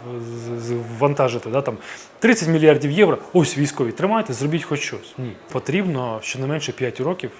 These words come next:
щоб розігнатися. Вони зараз аналізують кількість снарядів, які витрачаються. Е,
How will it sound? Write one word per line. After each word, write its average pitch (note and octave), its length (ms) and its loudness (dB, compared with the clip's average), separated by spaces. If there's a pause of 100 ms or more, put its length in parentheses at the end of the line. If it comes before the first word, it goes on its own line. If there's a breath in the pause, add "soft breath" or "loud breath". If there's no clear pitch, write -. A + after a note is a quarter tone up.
(220)
щоб - 220 -14
розігнатися. A#2 560 -8
Вони B2 200 -6
зараз A#2+ 360 0
аналізують A2+ 540 -8 (200)
кількість A#2 480 -8
снарядів, A2+ 460 -6
які A2+ 160 -12
витрачаються. A2+ 720 -10 (260)
Е, A2+ 60 -16